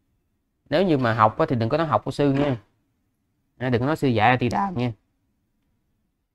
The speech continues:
Tại quý vị học sư mà quý vị lôi ra, quý vị nói cái ba cái vụ này, quý vị nói là do ông sư Hạnh,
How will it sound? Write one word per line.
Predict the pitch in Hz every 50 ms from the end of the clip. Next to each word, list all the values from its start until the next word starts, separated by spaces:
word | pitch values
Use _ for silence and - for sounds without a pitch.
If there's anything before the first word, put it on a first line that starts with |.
| _ _ _ _ _ _ _ _
Tại | - 113 120
quý | 139 151
vị | 143 120
học | 117 110 107 -
sư | - 143 135 135 135 131 123 117 113
mà | 110 107
quý | 110 113 139 147
vị | 131 110 113
lôi | 110 117 123 131 131 127 123
ra, | 127 127
quý | 135 143 127
vị | 107 110
nói | 107 123 135 156 165
cái | 170 170 156 147 143
ba | 143 139 131 131 127
cái | 123 156 151 123
vụ | 110 110 120
này, | 117 110 107 110
quý | 127 135
vị | 120
nói | 110 120 131 156
là | 147 131 127
do | 123 123
ông | 123 127 127
sư | - - 135 123
Hạnh, | 120 113 120 123 123 123 123